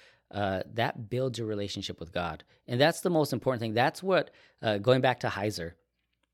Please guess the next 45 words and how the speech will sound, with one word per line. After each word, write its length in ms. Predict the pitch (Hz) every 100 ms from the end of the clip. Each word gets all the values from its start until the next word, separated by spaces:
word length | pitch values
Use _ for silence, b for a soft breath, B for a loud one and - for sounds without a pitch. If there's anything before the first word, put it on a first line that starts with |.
| _ _ _ -
what 240 | 110 131
he 180 | 113 160
opened 300 | 139 143 147
my 140 | 131 127
eyes 340 | 98 110 123 101
with 280 | 101 98 110
in 140 | 101
that 240 | 101 98
what 200 | 101 101
God 220 | - 107 95
wants. 400 | 104 135 - -
He 160 | 151
wants 300 | 131 135 139
a 40 | 143
relationship 720 | 135 107 107 - 117 113 -
with 140 | 98
me. 280 | 110 110 90 b b b b -
And 320 | 117 110 104
doing 240 | 113 160 180
all 100 | 165
these 200 | 127 -
other 180 | 135 160
things 280 | 131 101 95
just 340 | - - -
tears 380 | - 156 156 131
that 180 | 127 95
relationship 560 | 107 110 - 95 98
apart. 400 | 85 - 131 113
It 220 | 82 80 -
breaks 260 | 107 110
it 140 | - -
down. 340 | 120 110 87 b b b b -
But 100 | 110
if 160 | 104
I 200 | 98 98 - _ _
just 560 | - 160 147 131 - - _ _ _ -
aim 260 | 127 135
to 120 | - 107
having 300 | 113 113 104
a 80 |
good 260 | 95 123 110
relationship 560 | 107 104 - 110 101 95
with 160 | 90
him 240 | 123 110 90
by 200 | 85